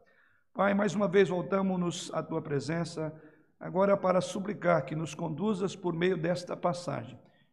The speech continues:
Te louvamos pelo teu santo livro, te louvamos por a-, esta passagem desta noite,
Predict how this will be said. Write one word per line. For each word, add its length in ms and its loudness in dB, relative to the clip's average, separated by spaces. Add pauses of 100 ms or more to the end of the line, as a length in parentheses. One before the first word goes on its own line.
(120)
Te 100 -8
louvamos 440 2
pelo 240 -2
teu 180 0
santo 340 -4
livro, 400 -4 (360)
te 100 -10
louvamos 420 0
por 220 0
a-, 220 2
esta 280 2
passagem 560 2
desta 380 2
noite, 420 -2